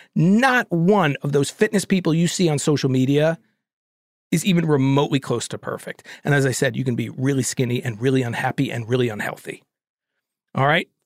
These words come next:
Finally, tracking and lifestyle. This is that common theme you hear in all of these weight loss registry studies and research. As weight loss maintainers describe tracking food intake as an essential skill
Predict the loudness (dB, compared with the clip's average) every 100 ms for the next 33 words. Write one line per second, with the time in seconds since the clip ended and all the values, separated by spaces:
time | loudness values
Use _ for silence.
0 | 0 2 2 0 0 -2 2 2 0 -2
1 | 0 0 0 2 0 -2 -2 -2 -2 -6
2 | _ _ _ 0 0 2 2 2 -2 -12
3 | _ _ _ _ _ -4 -2 0 2 2
4 | 2 2 2 2 2 0 -2 0 0 0
5 | 0 -2 0 2 4 4 2 -2 _ _
6 | -4 -2 0 2 2 -2 -10 -6 0 0
7 | -2 -6 -2 0 0 -2 -2 -2 -2 -6
8 | -2 -2 -2 -4 -4 0 2 2 2 2
9 | 2 2 0 -2 -10 _ _ _ _ _
10 | _ _ _ 0 0 2 2 2 2 2
11 | 2 2 2 2 2 0 0 -4 0 2
12 | 2 -2 -4 -2 -2 0 0 0 2 2
13 | 2 0 0 2 0 0 -2 2 2 0
14 | 0 0 2 0 0 -2 2 2 2